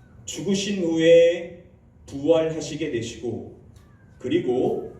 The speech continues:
나중 승천하시게 되시죠. 그 기간이 성경은 사십 일임을 이야기해 줍니다. 그 사십 일 동안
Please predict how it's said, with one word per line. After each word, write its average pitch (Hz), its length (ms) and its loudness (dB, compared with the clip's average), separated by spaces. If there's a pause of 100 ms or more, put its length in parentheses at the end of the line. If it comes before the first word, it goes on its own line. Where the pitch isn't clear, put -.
(140)
나중 170 480 -4
승천하시게 208 960 -4
되시죠. - 640 -6 (580)
그 254 220 -4
기간이 165 460 2
성경은 127 800 -4 (180)
사십 - 680 -10
일임을 131 720 -6
이야기해 127 400 0
줍니다. 101 560 -8 (1000)
그 285 100 0
사십 - 480 0
일 220 240 -2
동안 139 640 0